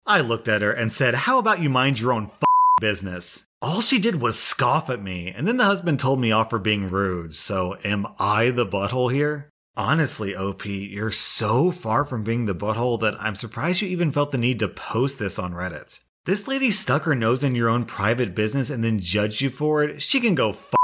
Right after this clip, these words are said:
herself. Am I the butthole for using home security cameras to expose my girlfriend's gaslighting? My girlfriend Anne, twenty-five, and I, also twenty-five, have been dating the past five years since college.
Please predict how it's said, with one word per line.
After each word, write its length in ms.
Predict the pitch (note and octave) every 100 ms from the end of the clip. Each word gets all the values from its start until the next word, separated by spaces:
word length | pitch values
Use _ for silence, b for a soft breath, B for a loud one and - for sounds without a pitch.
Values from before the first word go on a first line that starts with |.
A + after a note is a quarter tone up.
| -
herself. 640 | G2 - G2+ F#2 - - _ _ -
Am 160 | A#2 B2
I 220 | A#2 F#3+
the 100 | G#3
butthole 400 | A2+ B2 D3 D#3+
for 120 | C#3
using 260 | C3+ B2 G#2+
home 240 | F#2+ A2+
security 420 | A2+ A2+ A#2 A2+
cameras 420 | A2+ A2 A#2 A2 A2
to 140 | A2
expose 460 | - - A2 A2+ A2+
my 160 | G2+
girlfriend's 640 | F2 G2 G2 G#2+ F2+ E2
gaslighting? 880 | - F2+ F2 - A#2 A#2 B2 C3 A#2 - _
My 180 | C3 D3+
girlfriend 400 | G3 F#3 C3+ A2
Anne, 420 | C#3 B2 G#2 F#2
twenty-five, 720 | - A2 G2+ F2+ F#2+ F#2 E2+ -
and 140 | B2
I, 280 | C#3 A#2 G2+
also 420 | - C#3+ C#3 A#2+
twenty-five, 600 | - A2 G2+ F#2 G2 G2
have 180 | F2+ A2+
been 100 | B2
dating 280 | C3 E3 D#3
the 40 |
past 340 | A#2+ A2 G#2 -
five 240 | G2+ F2+
years 280 | F#2+ F#2+ F2
since 220 | A2 G2
college. 580 | - F#2 D#2+ E2 -